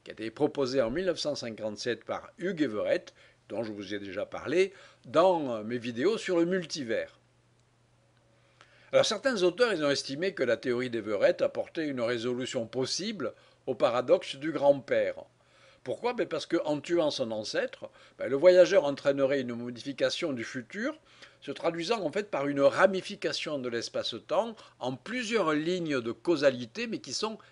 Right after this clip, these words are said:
différentes. Alors en fait, bon, ben une telle solution n'est pas vraiment satisfaisante parce que elle repose sur une mauvaise compréhension de la théorie d'Everett.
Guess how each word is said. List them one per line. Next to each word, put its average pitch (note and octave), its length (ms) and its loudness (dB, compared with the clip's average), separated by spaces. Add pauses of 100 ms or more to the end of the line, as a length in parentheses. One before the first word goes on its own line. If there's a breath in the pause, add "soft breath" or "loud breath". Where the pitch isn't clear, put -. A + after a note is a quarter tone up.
(100)
différentes. A#2 840 -8 (800 loud breath)
Alors C3+ 140 -4
en F3+ 60 -6
fait, A3 180 -8
bon, D3+ 260 2
ben A2+ 180 0
une A#2 160 -6
telle D3 200 -4
solution C3+ 500 -4
n'est A#2 140 -4
pas C#3 260 2
vraiment C3 400 -2
satisfaisante C3 720 -8
parce - 160 -4
que D#3+ 240 -2 (380 loud breath)
elle B2+ 160 -2
repose D#3 460 0
sur C#3+ 260 -4
une B2+ 260 -2 (280 soft breath)
mauvaise F3+ 460 4
compréhension A2+ 800 -4
de G2 140 -8
la G#2 120 -4
théorie A2 360 -6
d'Everett. F#2 520 -10